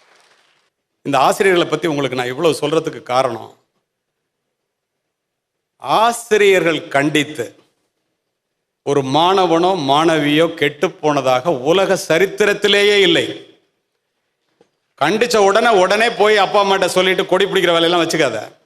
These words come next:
ஆசிரியர்களால் நீங்கள் கண்டிக்கப்படவில்லை என்றால் என்னை போன்ற காவல்துறை அதிகாரிகளால் பிற்காலத்திலே தண்டிக்கப்படுவீர்கள் என்பதை மனதிலே பதிய வைத்துக் கொள்ளுங்கள்.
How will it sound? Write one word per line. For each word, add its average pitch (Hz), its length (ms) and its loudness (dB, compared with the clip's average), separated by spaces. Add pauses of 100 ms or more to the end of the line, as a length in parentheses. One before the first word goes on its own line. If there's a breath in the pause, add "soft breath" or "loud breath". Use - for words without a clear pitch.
(840)
ஆசிரியர்களால் 214 880 2
நீங்கள் 180 300 0
கண்டிக்கப்படவில்லை 165 1040 0
என்றால் 156 680 0
என்னை 170 260 2
போன்ற 202 440 -2
காவல்துறை 185 560 2
அதிகாரிகளால் 170 720 2
பிற்காலத்திலே 175 720 0
தண்டிக்கப்படுவீர்கள் 165 920 0
என்பதை 151 320 0
மனதிலே 170 440 2
பதிய 160 280 0
வைத்துக் 135 240 0
கொள்ளுங்கள். 113 280 -6